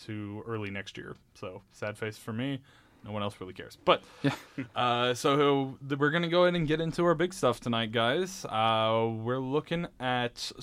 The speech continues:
Speaker 1: storytelling today. Um, this was originally supposed to be a two-part episode. It might still be a two-part episode. I don't know if I'll try to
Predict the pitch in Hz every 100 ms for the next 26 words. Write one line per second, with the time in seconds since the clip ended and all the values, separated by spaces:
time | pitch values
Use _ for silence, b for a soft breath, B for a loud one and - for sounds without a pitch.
0 | - - 151 156 151 - 113 107 92 98
1 | 117 107 98 95 90 B B B - 113
2 | 110 113 123 120 131 123 156 185 156 -
3 | 165 143 147 113 - 160 160 160 147 143
4 | - 156 151 131 127 131 - 147 135 135
5 | 127 131 135 127 123 - 131 120 117 113
6 | 113 113 113 107 _ - - 117 113